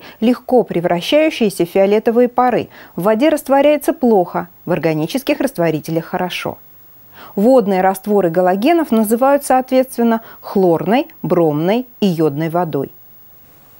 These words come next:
Все галогены ядовиты. Физиологическое действие галогенов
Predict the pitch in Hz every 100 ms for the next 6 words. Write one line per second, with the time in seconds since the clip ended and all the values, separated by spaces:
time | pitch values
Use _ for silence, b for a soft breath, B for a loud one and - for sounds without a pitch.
0 | - - - - 240 247 160 160 151 165
1 | 269 294 294 - 190 202 190 202 170 143
2 | - - _ _ - B B - 220 240
3 | 254 254 233 226 - - 202 180 226 208
4 | - 180 165 185 180 180 294 240